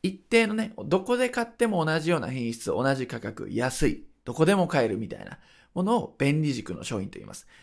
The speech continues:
なんで、まあ、薄利多売になりやすいんで、スモールビジネス向きではないですね。で、密着軸って何かっていうと、お客さんとの関係性を重視して末永く付き合うと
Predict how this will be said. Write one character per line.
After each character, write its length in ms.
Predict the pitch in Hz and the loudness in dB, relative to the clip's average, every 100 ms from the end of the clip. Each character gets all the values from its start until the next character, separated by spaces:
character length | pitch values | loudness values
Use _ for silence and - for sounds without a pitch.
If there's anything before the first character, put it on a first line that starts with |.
| - | -8
な 100 | 220 | -2
ん 60 | 208 | 2
で、 120 | 143 | 2
ま 140 | 113 | 2
あ、 60 | 175 | -2
薄 140 | 220 | -2
利 160 | 254 175 | -2 -2
多 160 | - 147 | 0 6
売 180 | 156 | 6
に 100 | 151 | 6
な 120 | 147 143 | 2 2
り 80 | |
や 80 | 139 | 0
す 120 | 135 | 0
い 40 | 101 | -6
ん 80 | 90 | -6
で、 180 | 110 | -6
ス 160 | - - | -6 -2
モ 140 | 226 | 2
ー 40 | 233 | 2
ル 100 | 226 | 2
ビ 100 | 226 | -4
ジ 60 | |
ネ 100 | 214 | -4
ス 220 | 190 190 180 | -2 0 0
向 260 | 170 185 | -2 -4
き 100 | 185 | -4
で 80 | 220 | -4
は 80 | 156 | -4
な 100 | 78 | -6
い 60 | |
で 80 | - | -14
す 60 | - | -14
ね。 160 | - - _ _ _ _ | -14 -16 _ _ _ _
で、 80 | - | -4
密 260 | 131 175 - | 0 -2 -2
着 280 | - 330 339 | -6 -2 -2
軸 200 | 294 - | -2 -6
っ 20 | |
て 100 | - | -6
何 240 | 104 110 | -4 -4
か 100 | 73 | -6
っ 40 | - | -10
て 100 | - | -8
い 20 | |
う 20 | |
と、 220 | - - - - | -6 -6 -8 -14
お 140 | - 180 | -8 -4
客 240 | 262 262 | -2 -4
さ 180 | - 285 | -6 -6
ん 60 | 262 | -6
と 80 | |
の 100 | - | -8
関 300 | 185 214 214 | -6 -6 -6
係 240 | 208 208 208 | 0 2 2
性 200 | 202 196 | 0 0
を 100 | 170 | 2
重 180 | 175 170 | 4 2
視 200 | 160 147 | 2 -6
し 60 | |
て 120 | - - | -8 -8
末 280 | - 139 | 2 4
永 220 | 196 254 339 | 4 0 -4
く 140 | - | -6
付 200 | - - | -8 -4
き 100 | 107 | -2
合 60 | 62 | -2
う 40 | |
と 220 | - - | -6 -14